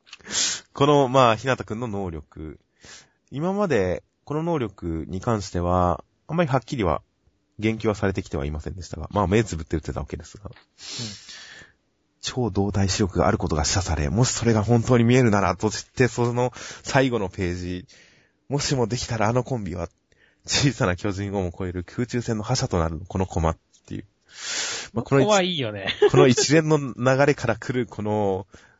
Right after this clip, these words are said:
Speaker 1: もはや大ボスにしか見えない日向くんという。
Speaker 2: うん。うわー、これ影山くんもね、なんだろう、本当にカラス止まってるみたいにさ。
Speaker 1: 本当ですよね。
Speaker 2: あ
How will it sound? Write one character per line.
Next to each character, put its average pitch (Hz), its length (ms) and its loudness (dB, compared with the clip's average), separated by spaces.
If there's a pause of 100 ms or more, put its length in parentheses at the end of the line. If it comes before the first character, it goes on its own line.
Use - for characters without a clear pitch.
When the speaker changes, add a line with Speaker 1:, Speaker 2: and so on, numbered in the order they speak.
(600)
Speaker 1:
も 135 100 2
は 160 120 4
や 101 240 4
大 135 160 4
ボ 147 140 2
ス 147 120 -2
に 143 80 0
し - 80 -4
か 95 100 0
見 90 120 0
え 107 80 4
な 90 60 2
い 82 40 0
日 98 120 -6
向 90 100 0
く 82 200 -10
ん 76 80 -12
と 76 120 -10
い 73 60 -10
う。 69 40 -10
Speaker 2:
う - 60 -12
ん。 98 180 -16 (1120)
う 117 40 -12
わ 120 640 -8
ー、 - 100 -18
こ - 140 -16
れ 110 60 -14
影 139 320 -6
山 160 240 2
く 170 140 -6
ん 156 40 -4
も 156 180 -4
ね、 151 200 0
な 135 120 0
ん 143 40 -2
だ 123 100 -2
ろ 107 100 -4
う、 - 20 -10
本 185 180 -2
当 190 80 -4
に 180 80 -2
カ - 160 2
ラ 185 80 6
ス - 100 -16
止 147 80 0
ま 139 60 2
っ - 60 -6
て 175 120 2
る 156 80 0
み 147 80 -4
た 135 120 4
い 107 80 0
に 98 80 -14
さ。 98 220 -4 (960)
Speaker 1:
本 208 140 -14
当 95 80 -14
で 90 80 -10
す - 140 -16
よ 76 60 -12
ね。 - 60 -18 (500)
Speaker 2:
あ 107 180 -12